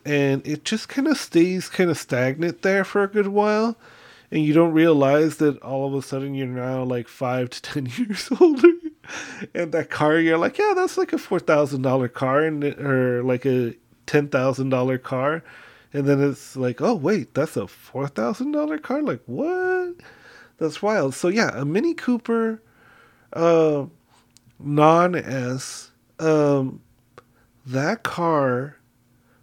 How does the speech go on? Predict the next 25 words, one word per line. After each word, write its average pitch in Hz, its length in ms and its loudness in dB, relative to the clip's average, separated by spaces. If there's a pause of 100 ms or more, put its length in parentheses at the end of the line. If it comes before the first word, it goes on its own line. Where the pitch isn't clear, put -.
(140)
I 143 160 2
think, 151 580 0
handles 190 540 0
really 147 260 8
well. 123 580 2
It's 143 380 -4
a 143 220 6
German 139 460 0
car, 131 440 2
so 120 300 -2
it's 120 220 -6
gonna 160 240 0
handle 131 360 2
pretty 131 260 0
well. 127 380 2
It's 127 160 0
gonna 131 240 -4
have 143 160 -2
a 139 60 2
lot 139 220 2
of 131 120 -2
parts, 113 420 -8
uh, 123 440 -4
support. 120 640 -6 (800)
But 143 360 8